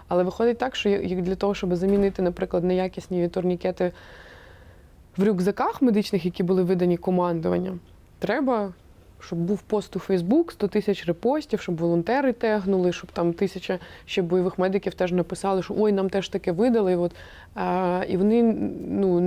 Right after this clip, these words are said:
вони не відчувають своєї спроможності самі почати це. Да? От, наприклад, це якийсь волонтер написав, і, тому що він, якби, не під-, під-, не підпорядкований командуванню. Е, і, і тоді командування приїхало, дійсно замінило в тій частині рюкзаки.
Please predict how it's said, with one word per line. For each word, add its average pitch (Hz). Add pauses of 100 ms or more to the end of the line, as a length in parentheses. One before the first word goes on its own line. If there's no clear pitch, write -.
(340)
вони 202
не 196
відчувають 294
своєї 196
спроможності 180
самі 190
почати 180
це. 170
Да? 214
От, 226
наприклад, 180
це 190
якийсь 190
волонтер 180
написав, 196 (500)
і, 185
тому 185
що 185
він, 175 (140)
якби, 160
не 180
під-, - (140)
під-, 190
не 180
підпорядкований 170
командуванню. 190 (640)
Е, 175
і, 190
і 185
тоді 180
командування 214
приїхало, 185
дійсно 190
замінило 180
в -
тій 196
частині 185
рюкзаки. 175